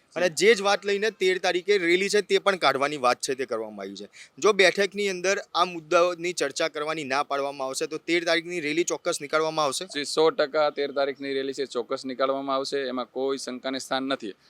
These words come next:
Speaker 2: હા, એક વસ્તુ બની શકે, ગીતાબા છે એ જનપ્રતિનિધિ છે.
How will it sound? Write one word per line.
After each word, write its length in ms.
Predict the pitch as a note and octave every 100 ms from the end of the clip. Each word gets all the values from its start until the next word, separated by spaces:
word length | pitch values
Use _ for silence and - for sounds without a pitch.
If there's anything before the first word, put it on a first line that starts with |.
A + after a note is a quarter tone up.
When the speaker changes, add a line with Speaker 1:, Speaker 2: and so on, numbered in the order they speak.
| _ -
Speaker 2:
હા, 140 | D3
એક 240 | A#2 E3 F3
વસ્તુ 260 | F3+ G3+
બની 220 | F3+ E3+
શકે, 320 | C#3 A#2 A#2+ G#2
ગીતાબા 680 | _ C3 D3 E3 E3 E3
છે 120 | D#3
એ 100 | D#3+
જનપ્રતિનિધિ 720 | C3+ B2+ B2+ A2+ A2 G#2+ F#2 G2
છે. 180 | F#2